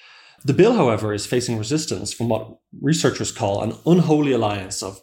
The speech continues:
President Bolsonaro and his supporters, as well as the social media platforms themselves,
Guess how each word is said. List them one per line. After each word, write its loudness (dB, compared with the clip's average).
President 0
Bolsonaro 2
and -2
his -2
supporters, -2
as -2
well 6
as 2
the -4
social 0
media 2
platforms 0
themselves, -4